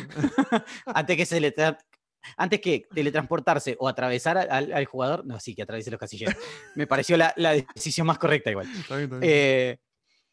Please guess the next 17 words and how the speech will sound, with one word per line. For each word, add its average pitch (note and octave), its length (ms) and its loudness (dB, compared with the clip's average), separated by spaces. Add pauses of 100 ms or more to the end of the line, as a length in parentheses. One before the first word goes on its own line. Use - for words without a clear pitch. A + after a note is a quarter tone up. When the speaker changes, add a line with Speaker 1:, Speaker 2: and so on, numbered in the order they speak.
(840)
Speaker 2:
pero, A#2+ 640 4
pero A#2 160 0
sí, - 260 -6
sí, B2+ 160 -4
fue, B2 300 0
fue A#2+ 220 0
algo C3 260 0
que, G2+ 500 -4
que A2+ 120 -8
a G#2+ 40 -4
mí A#2 140 -2
me B2 100 0
hizo B2+ 180 -2
decir, A2+ 360 -4 (480)
"Changos, G2 640 -8
qué A2 140 -10
lástima". G#2+ 440 -8